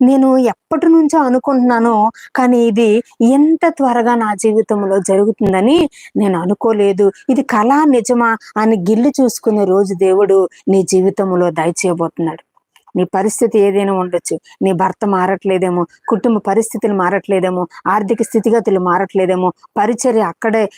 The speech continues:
మరి ఎలాంటి ఎదుగుదల లేకుండా ఉందేమో, పిల్లలు అజ్ఞానులుగా, బలహీనులుగా ఉన్నారేమో. ఏ స్థితిలో కూడా ఎదుగుదల, ఆశీర్వాదము లేని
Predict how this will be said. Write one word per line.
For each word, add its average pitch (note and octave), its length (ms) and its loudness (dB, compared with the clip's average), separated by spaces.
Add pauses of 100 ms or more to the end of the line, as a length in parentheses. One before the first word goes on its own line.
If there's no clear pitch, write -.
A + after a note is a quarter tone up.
(100)
మరి G3 200 2
ఎలాంటి G3+ 580 0
ఎదుగుదల A3+ 400 0
లేకుండా G3+ 480 0
ఉందేమో, G3 460 0 (280)
పిల్లలు B3 300 0
అజ్ఞానులుగా, G#3+ 760 0
బలహీనులుగా G#3+ 720 0
ఉన్నారేమో. G3 580 -4 (320)
ఏ C#4 400 4
స్థితిలో C#4+ 500 0
కూడా A3+ 520 0 (220)
ఎదుగుదల, A3+ 600 2
ఆశీర్వాదము G#3 840 -2
లేని G3 380 2